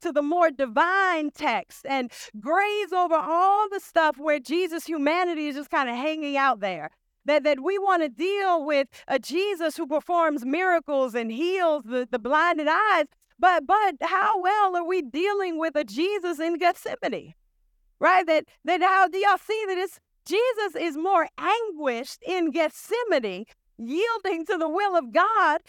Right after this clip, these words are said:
than, than anything that he even expresses from the actual cross?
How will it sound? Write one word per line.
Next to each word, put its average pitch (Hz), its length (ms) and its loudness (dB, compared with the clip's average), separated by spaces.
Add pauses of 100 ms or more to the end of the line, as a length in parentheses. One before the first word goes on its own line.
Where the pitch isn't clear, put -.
(180)
than, 370 340 0
than 359 200 0
anything 359 640 -2
that 339 140 0
he 359 200 -2
even 370 160 -2
expresses 359 720 -4
from 359 220 0
the 349 100 0
actual 392 420 -2
cross? 415 760 -2